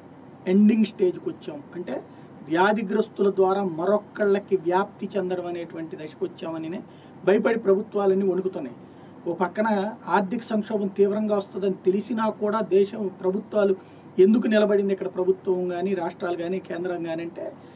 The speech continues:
అదే ఖచ్చితంగా చేసి తీరాలన్నటువంటిది. ఎట్టి పరిస్థితుల్లో దీన్ని వ్యాప్తి చెందకూడదు. కానీ మనం చేస్తున్నటువంటి నిర్లక్ష్యం ఏంటన్నటువంటిది, కొంతమంది చేస్తున్నటువంటి దానివల్ల అది ఎక్కడికి స్ప్రెడ్ అవుతుంది అనేది అర్థం కాకుండా ఉంది. ఇంకా మూడో దశకి చేరకూడదని మనస్ఫూర్తి కోరుకుంది. ఇది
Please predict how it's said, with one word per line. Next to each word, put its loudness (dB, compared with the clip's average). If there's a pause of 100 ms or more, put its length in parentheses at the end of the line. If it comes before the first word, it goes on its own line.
(220)
అదే 4
ఖచ్చితంగా 0 (120)
చేసి 2
తీరాలన్నటువంటిది. -2
ఎట్టి -2
పరిస్థితుల్లో 0
దీన్ని -4
వ్యాప్తి -8
చెందకూడదు. -10 (460)
కానీ 4
మనం 2 (180)
చేస్తున్నటువంటి 0
నిర్లక్ష్యం -2
ఏంటన్నటువంటిది, -4
కొంతమంది -6
చేస్తున్నటువంటి -8
దానివల్ల -10 (460)
అది 8
ఎక్కడికి 2
స్ప్రెడ్ 2
అవుతుంది 0
అనేది -4
అర్థం -4
కాకుండా -6
ఉంది. -6
ఇంకా -4
మూడో 6
దశకి 2
చేరకూడదని -2
మనస్ఫూర్తి -10
కోరుకుంది. -14 (640)
ఇది 4